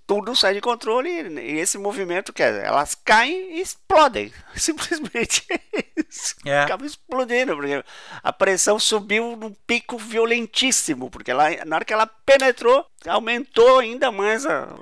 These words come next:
Speaker 1: o regime de reação.
Speaker 2: O botão A Z cinco, na verdade, funcionou como uma, um gatilho, né?
Speaker 1: Foi o gatilho, né?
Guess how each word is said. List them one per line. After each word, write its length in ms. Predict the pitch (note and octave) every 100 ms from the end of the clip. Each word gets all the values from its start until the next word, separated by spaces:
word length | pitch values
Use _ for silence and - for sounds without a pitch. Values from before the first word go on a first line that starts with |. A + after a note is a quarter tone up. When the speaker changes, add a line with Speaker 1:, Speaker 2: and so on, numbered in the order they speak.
| -
Speaker 1:
o 100 | B2+
regime 760 | C3+ F#3 F3 E3+ F#3+ A#3 B3+ F4 -
de 160 | A#2+ D#3+
reação. 600 | D#3 F#3+ F3+ - G#3+ A#3+
Speaker 2:
O 180 | D4 A3+
botão 460 | F3 G3 G3+ G3
A 120 | G3+ F3+
Z 200 | F3+ G3
cinco, 400 | - G3+ G#3 A3+
na 60 |
verdade, 340 | A3 G#3 A3+ -
funcionou 680 | - B3 - A#3+ A3 A3
como 240 | A3+ C#4+ B3+
uma, 240 | B3 C4+
um 160 | C4 A#3
gatilho, 600 | A3 C4+ - C#4 D4 A3
né? 140 | E3+
Speaker 1:
Foi 260 | G3 C3+ D#3+
o 40 |
gatilho, 520 | F3 A3 - A#3 A#3+ C3+
né? 240 | D#3 C#3